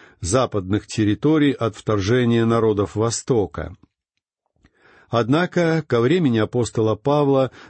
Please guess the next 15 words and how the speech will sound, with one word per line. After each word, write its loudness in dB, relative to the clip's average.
данная 2
опасность -2
в -2
значительной 0
мере 2
ослабела, 0
потому 0
что 0
Римская 0
империя 0
уже 0
прочно -2
утвердила 0
свое 0
влияние 2